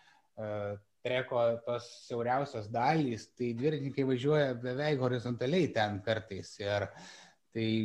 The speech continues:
dar aš noriu padaryti tą kadrą, dar nesu to padaręs, bet, vat, tis-, persisverst, mat, kažkaip ir nufotografuoti labai plačiai tą visą treką kartu su dviratininku horizontaliai beveik gulinčiu. Tai tikrai norėčiau, tai, sakykim, tas tikrai labai nustebino.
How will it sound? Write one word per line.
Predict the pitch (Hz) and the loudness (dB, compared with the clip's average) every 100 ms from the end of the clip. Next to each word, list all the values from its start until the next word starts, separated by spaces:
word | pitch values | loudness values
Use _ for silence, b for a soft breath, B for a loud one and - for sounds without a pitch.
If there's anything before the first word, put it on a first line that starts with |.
| 110 _ - | -2 _ -12
dar | 113 123 123 | 0 6 6
aš | 120 - | 6 4
noriu | 120 131 143 | 4 4 2
padaryti | 143 147 151 | 0 0 0
tą | 147 | 2
kadrą, | 139 160 156 135 | 4 4 2 0
dar | 131 | 0
nesu | 131 - 147 | -2 -4 -6
to | |
padaręs, | 139 135 131 143 156 135 120 | -4 -2 0 2 2 0 -2
bet, | 123 131 127 120 - | -2 0 0 -2 -6
vat, | 131 127 - _ _ _ - | -4 -4 -6 _ _ _ -12
tis-, | 127 - - | -12 -12 -12
persisverst, | - 143 180 180 160 - 120 113 | -4 2 2 2 0 0 -4 -2
mat, | 127 123 | -4 -4
kažkaip | 120 - - 147 147 | -6 -4 4 6 6
ir | 127 | 2
nufotografuoti | 127 131 135 139 - 160 160 156 | -2 -2 0 -2 4 4 4 2
labai | 135 131 147 | -2 0 0
plačiai | 147 135 - 147 | 0 -2 0 -2
tą | 139 135 | 0 0
visą | 139 139 127 | -2 -2 -2
treką | - 131 151 156 120 | 2 4 4 2 -2
kartu | 123 117 143 | -4 -4 -6
su | 139 | -6
dviratininku | 131 151 156 135 131 - 131 127 117 110 104 | 2 4 4 4 2 2 2 2 -2 -8 -6
horizontaliai | 113 123 120 123 123 131 160 | -2 -2 -2 -4 0 2 2
beveik | 135 123 120 123 | 2 2 2 2
gulinčiu. | 127 160 143 117 - 117 - B B B B B _ - | 2 2 0 -2 -4 -4 -6 B B B B B _ 0
Tai | 131 123 123 123 123 | 4 4 4 2 0
tikrai | 120 123 156 | -2 4 6
norėčiau, | 147 123 151 165 - 127 120 117 | 6 4 2 0 -2 -2 -2 -6
tai, | 123 123 | -4 -4
sakykim, | 123 - 151 147 135 | -4 -8 -4 -4 -2
tas | 151 147 | -2 -2
tikrai | - - 151 156 | -6 0 4 4
labai | 147 | 4
nustebino. | 151 123 147 165 160 143 | 0 0 -2 0 0 2